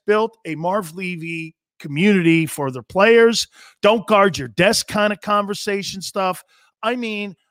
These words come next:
I am so impressed with what he has done. That Bills franchise struggled for decades until they found the right guy at the helm. I, I, you know, we talk about Josh Allen's, uh, uh, progression.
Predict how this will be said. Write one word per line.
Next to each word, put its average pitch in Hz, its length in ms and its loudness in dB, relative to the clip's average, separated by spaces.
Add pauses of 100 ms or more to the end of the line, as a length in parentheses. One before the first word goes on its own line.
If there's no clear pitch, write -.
(140)
I 254 160 0
am 226 200 -4
so 226 380 -2
impressed 208 480 -2
with 143 160 -8
what 220 200 -2
he 226 260 -12
has 160 200 -6
done. 170 360 -2 (320)
That 285 180 0
Bills 285 220 0
franchise 180 560 -2
struggled 165 520 -2 (380)
for 165 380 2 (160)
decades 170 680 -2
until 202 300 -4
they 202 140 -2
found 196 280 -4
the 160 80 -2
right 175 240 -2
guy 165 160 0
at 151 140 -6
the 127 100 -10
helm. 147 320 -4 (460)
I, 190 180 2
I, 202 180 -2
you 240 80 2
know, 240 120 4
we 196 120 -2
talk 269 260 -2
about 220 240 0
Josh 196 280 0
Allen's, 185 640 -2
uh, 143 240 -4 (100)
uh, 160 80 -8
progression. 147 640 -2